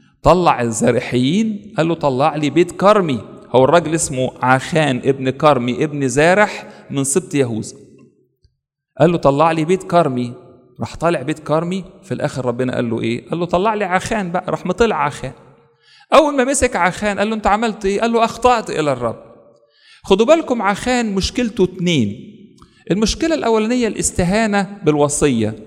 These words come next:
أنا ممكن أسرق وما يحصلش حاجة، مش حاجة كبيرة، ما سرقناش يعني مليون دولار، ده شوية حاجات ما تسواش حاجة. دي أول حاجة.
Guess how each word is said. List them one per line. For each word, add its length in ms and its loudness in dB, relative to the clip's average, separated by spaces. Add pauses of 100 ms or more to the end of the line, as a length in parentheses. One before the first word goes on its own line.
(140)
أنا 120 4
ممكن 320 0
أسرق 340 -2
وما 120 -2
يحصلش 360 -6
حاجة، 340 -4
مش 160 -4
حاجة 240 0
كبيرة، 440 2 (260)
ما 60 0
سرقناش 600 2
يعني 600 0
مليون 360 -2
دولار، 680 0
ده 60 0
شوية 400 0 (300)
حاجات 300 0
ما 60 -2
تسواش 380 -2
حاجة. 320 -6 (420)
دي 100 2
أول 160 0
حاجة. 240 -10